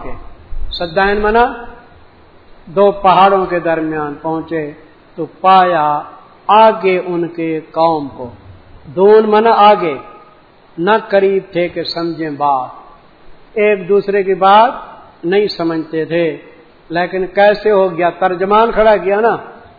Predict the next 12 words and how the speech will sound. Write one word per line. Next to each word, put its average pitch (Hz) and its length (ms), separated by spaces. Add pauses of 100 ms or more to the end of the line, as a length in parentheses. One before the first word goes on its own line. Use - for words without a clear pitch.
(140)
تو 160 80
کہنے 185 480
لگے 165 280
بدریا 156 460
ترجمان، 165 800 (520)
"اے 165 160
ذوالقرنین، 165 840 (360)
بے 170 220
شک 165 260
یاجوج 160 580
و 160 80
ماجوج 156 560